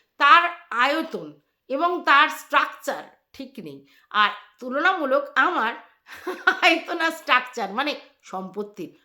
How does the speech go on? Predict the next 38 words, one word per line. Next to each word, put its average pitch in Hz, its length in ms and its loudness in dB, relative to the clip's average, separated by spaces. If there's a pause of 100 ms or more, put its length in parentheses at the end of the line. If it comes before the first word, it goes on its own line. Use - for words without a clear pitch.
(140)
অনেক 262 320 -2
বেশি 196 280 -8
ভালো 180 260 -6
আছে, 165 300 -12 (260)
যার 220 280 4
জন্য 311 220 -6
সারাক্ষণ 302 600 2
তুই 285 220 -8 (240)
ডোডো, 262 460 6
ডোডো, 262 460 2
ডোডো, 254 460 0
ডোডো 240 360 0
করে 180 300 -8
যাচ্ছিস, 165 480 -16
ঠিক 302 180 -6
আছে? 208 360 -4 (320)
যাই 226 200 -2
হোক, 254 140 -2 (360)
আহ, 202 340 -4
সেটা 196 180 -8
তোর 202 200 -8
ব্যাপার, 190 400 -8
তুই 277 120 -12
কী 269 160 -8
নিয়ে 190 260 -6
কন্টেন্ট 202 480 -8
করবি 208 220 -10
সেটা 175 380 -10 (100)
আলাদা 185 280 -8
ব্যাপার। 190 340 -8
লাইভে 175 320 -6
বসে 190 220 -8
মজা 180 340 -8
করা, 180 280 -4
এন্টারটেন 185 460 -10
করাই 190 280 -6
আমাদের 175 300 -8
কাজ। 175 320 -8